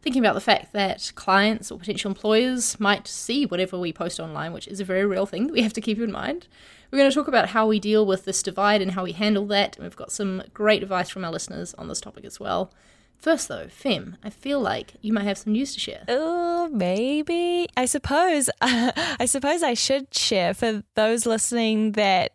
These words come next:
Speaker 2: haven't heard the news yet. I got a new job and I'm gonna be working at Uber here in Amsterdam as a designer, which is so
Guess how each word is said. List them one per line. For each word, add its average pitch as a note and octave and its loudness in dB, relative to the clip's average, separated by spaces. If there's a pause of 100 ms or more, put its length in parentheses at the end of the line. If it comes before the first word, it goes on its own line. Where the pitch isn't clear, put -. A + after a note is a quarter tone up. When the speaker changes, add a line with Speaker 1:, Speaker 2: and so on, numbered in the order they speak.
(140)
Speaker 2:
haven't G#3 0
heard G#3 0
the G3 0
news A3+ 2
yet. F3+ 0
I G3 0
got G3+ 0
a A#3+ 0
new G#3 2
job F#3 0 (520)
and G#3+ 2 (140)
I'm A3 2
gonna B3 2
be A#3+ 0
working A3 0
at F#3+ 0 (100)
Uber G3 0 (240)
here G#3+ 0
in G#3 0
Amsterdam G3+ 0
as F#3+ 0
a A3+ -2
designer, A#3+ 0 (180)
which B3+ -2
is B3 0 (180)
so A3 2